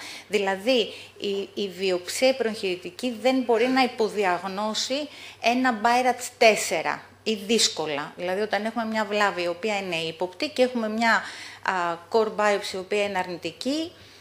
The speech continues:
θα πρέπει μάλλον να βάλουμε αυτή τη γυναίκα στο χειρουργείο.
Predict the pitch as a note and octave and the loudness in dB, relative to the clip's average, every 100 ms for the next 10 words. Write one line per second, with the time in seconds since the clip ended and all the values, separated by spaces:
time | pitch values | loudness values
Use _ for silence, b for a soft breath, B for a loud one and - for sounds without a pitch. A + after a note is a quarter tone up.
0 | B B - - - A#3+ A#3 B3+ C4+ A#3+ | B B -20 -20 -4 -4 4 4 4 2
1 | A3 A#3 B3 B3 G#3+ A3 A#3+ A3 A#3 A3 | 2 4 4 4 4 4 2 0 -2 -2
2 | G3+ G3+ - F#3 F#3 D#3+ D3 C#3+ C3+ | -4 -4 -6 -8 -8 -8 -6 -6 -8